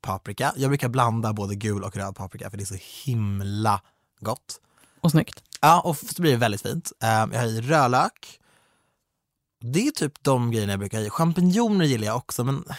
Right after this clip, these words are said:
Speaker 1: inte varje gång. Men jag, jag tycker det är ganska gott.
Speaker 2: Mm.
Speaker 1: Ehm, och sen typ lite vitlök.
Speaker 2: Mm.
Speaker 1: Det är de grejerna.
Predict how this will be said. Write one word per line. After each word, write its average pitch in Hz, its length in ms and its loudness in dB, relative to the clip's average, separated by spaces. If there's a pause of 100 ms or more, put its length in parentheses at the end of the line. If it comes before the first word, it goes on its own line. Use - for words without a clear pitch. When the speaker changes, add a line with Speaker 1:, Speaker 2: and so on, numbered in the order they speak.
(120)
Speaker 1:
inte 170 300 -2
varje 147 400 -4
gång. 113 280 -12
Men 143 140 0
jag, 170 100 4
jag 170 180 0
tycker 160 180 -4
det 113 60 -6
är - 20 -8
ganska - 160 -8
gott. - 260 -14 (200)
Speaker 2:
Mm. 185 220 2
Speaker 1:
Ehm, 107 220 2
och 123 140 -4
sen 117 120 -2
typ 101 100 -8
lite 101 140 -8
vitlök. - 420 -12 (400)
Speaker 2:
Mm. 220 140 0
Speaker 1:
Det 175 120 2
är 392 60 2
de 123 140 -2
grejerna. 123 260 -2